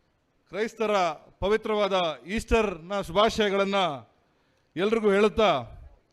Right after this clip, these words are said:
ಇವತ್ತು ಹತ್ತು ಹಲವು ಕಾರ್ಯಗಳಿದ್ರು, ಬೆಳಿಗ್ಗೆ ಮಳೆ ಇದ್ರು, ಇಷ್ಟು ದೊಡ್ಡ ಸಂಖ್ಯೆಯಲ್ಲಿ ಬಂದಂಥ ಎಲ್ಲ ಕಾರ್ಯಕರ್ತ ಬಂಧುಗಳಿಗೆ ನನ್ನ ತುಂಬ ಹೃದಯದ ಅಭಿನಂದನೆಯನ್ನ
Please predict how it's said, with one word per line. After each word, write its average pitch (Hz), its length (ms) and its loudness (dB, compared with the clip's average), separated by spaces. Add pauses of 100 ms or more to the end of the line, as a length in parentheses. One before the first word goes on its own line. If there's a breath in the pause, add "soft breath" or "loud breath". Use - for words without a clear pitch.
(1300)
ಇವತ್ತು 214 520 6
ಹತ್ತು 220 380 0
ಹಲವು 226 280 6
ಕಾರ್ಯಗಳಿದ್ರು, 220 920 4 (520)
ಬೆಳಿಗ್ಗೆ 214 720 -2 (240)
ಮಳೆ 240 300 6
ಇದ್ರು, 220 520 2 (200 soft breath)
ಇಷ್ಟು 190 300 2
ದೊಡ್ಡ 269 300 10
ಸಂಖ್ಯೆಯಲ್ಲಿ 254 680 8
ಬಂದಂಥ 233 420 2 (520 soft breath)
ಎಲ್ಲ 285 500 6
ಕಾರ್ಯಕರ್ತ 247 540 4
ಬಂಧುಗಳಿಗೆ 226 580 2
ನನ್ನ 220 200 0
ತುಂಬ 302 340 2
ಹೃದಯದ 247 380 6
ಅಭಿನಂದನೆಯನ್ನ 226 640 2